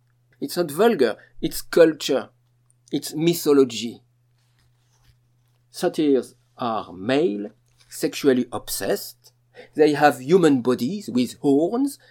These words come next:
hairy thighs, and hooves. Nymphs are female,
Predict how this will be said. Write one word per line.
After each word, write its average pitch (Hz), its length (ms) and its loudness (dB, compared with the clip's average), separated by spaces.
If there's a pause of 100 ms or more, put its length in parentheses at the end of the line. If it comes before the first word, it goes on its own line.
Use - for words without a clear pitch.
(140)
hairy 135 360 0
thighs, 170 560 -2 (220)
and 104 240 -6
hooves. - 680 -6 (680)
Nymphs 160 480 0
are 101 220 -10
female, 113 840 -2